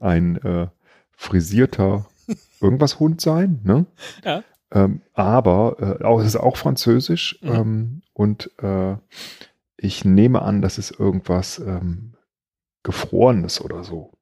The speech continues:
Speaker 1: Jetzt mal so in die Luft geraten. Also es ist ein Nachtisch.
Speaker 2: Der gelockte Bichon oder das Teneriffa-Hündchen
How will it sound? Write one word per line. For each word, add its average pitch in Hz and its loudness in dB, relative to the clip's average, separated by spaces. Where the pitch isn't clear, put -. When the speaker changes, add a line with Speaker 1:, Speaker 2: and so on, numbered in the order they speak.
Speaker 1:
Jetzt 90 -6
mal 80 -2
so 82 0
in 85 -2
die 87 2
Luft 92 2
geraten. - -6
Also 85 2
es 80 0
ist 90 2
ein 87 8
Nachtisch. - -2
Speaker 2:
Der 165 0
gelockte 185 0
Bichon 214 -2
oder 170 2
das 156 -4
Teneriffa-Hündchen 156 0